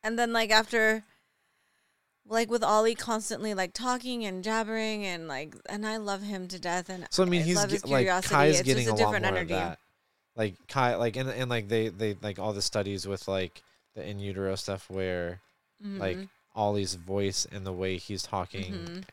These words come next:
Speaker 2: and, like, Kai got that exposure
Speaker 1: That's
Speaker 2: that
Speaker 1: true. That's
Speaker 2: Ollie
Speaker 1: true.
Speaker 2: didn't. And Kai is, like, d-, still, like, like, kids will develop either way, like,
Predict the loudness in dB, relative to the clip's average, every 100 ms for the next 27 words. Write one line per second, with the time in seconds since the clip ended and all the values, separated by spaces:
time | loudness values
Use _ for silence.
0 | _ -10 -6 -6 -6 _ _ _ -2 2
1 | 2 2 0 -2 _ -14 -2 0 0 -4
2 | -8 -4 -4 -2 -2 0 -2 -2 -2 0
3 | 0 2 0 -2 -4 -6 -10 _ _ _
4 | _ _ _ -10 -6 -6 0 2 4 4
5 | 2 2 2 0 -2 -14 _ _ _ _
6 | _ _ _ -10 -4 -2 2 2 2 -2
7 | -6 -6 _ _ -4 -2 0 0 0 -2
8 | -2 2 4 4 2 -2 -2 0 -2 0
9 | 2 2 0 -4 -12 _ _ _ -8 -6